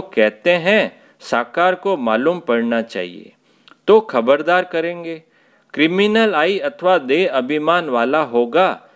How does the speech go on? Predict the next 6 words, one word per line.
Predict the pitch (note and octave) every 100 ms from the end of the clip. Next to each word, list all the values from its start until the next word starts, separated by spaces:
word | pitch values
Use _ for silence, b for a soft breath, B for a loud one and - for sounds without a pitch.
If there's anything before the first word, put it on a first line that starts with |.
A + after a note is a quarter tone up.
| b _
तो | E3+ F3
वायुमंडल | A2 A2 D3 F3 D3 C#3+ C#3+ C#3+
को | G3 B3 A#3+ - _ _ _ -
अशुद्ध | B2+ - F#3+ F3+
कर | - B2 A2+
देंगे। | F#2+ F#2 F2+ F2